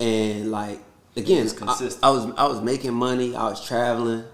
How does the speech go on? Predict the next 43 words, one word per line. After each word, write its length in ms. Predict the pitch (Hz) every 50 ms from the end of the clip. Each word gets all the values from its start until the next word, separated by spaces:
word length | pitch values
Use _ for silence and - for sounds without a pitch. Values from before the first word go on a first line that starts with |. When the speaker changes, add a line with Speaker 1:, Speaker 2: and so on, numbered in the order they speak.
| - -
Speaker 1:
I 60 | 147
wasn't 220 | 214 240 214 185
doing 200 | 170 170 151 139
really 220 | 131 151 170 147 127
nothing 440 | 117 123 143 - 147 - 123 107 107
different 340 | 120 143 139 135 131 120 -
than 100 | 110 110
what 120 | 120 120
I 100 | 110 110
do 160 | 110 117 117
now. 340 | 113 - 123 131 110 104 101 -
You 100 | 107 117
feel 140 | 110 - 120
what 80 | 123 120
I'm 100 | 123 113
saying? 420 | - 131 127 123 123 117 117 - -
It's 160 | 117 123 113 107
just 220 | 131 123 110 -
that 320 | 113 113 113 110 110 - - - - - - - - - - _
I 100 | 110 120
was 160 | 117 113 104
just 140 | 107 107 101
working 340 | 98 110 127 135 123 120 117
a 80 | 113
lot 240 | 110 110 107 - -
harder. 440 | - 127 127 135 123 113 107 101 - - - - - - - -
So 500 | - - 139 123 117 113 113 107 - - -
when 140 | 117 123
I, 240 | 131 131 131 127 - -
when 160 | - 113 123
I, 200 | 131 143 139 - - - - -
like, 300 | - 110 110 110 - - -
twenty 240 | - 135 123 117
eighteen, 360 | 117 117 117 - 131 123 123 120
I 60 | 113
was 80 | 110 104
like, 140 | 101 104 -
"All 120 | - 110 110
right, 160 | 107 - -
man, 260 | 113 110 110 107 107
like, 220 | 107 101 98 - - - - - - - _ _ - _ -
I 60 | 110
like, 220 | 110 98 92 -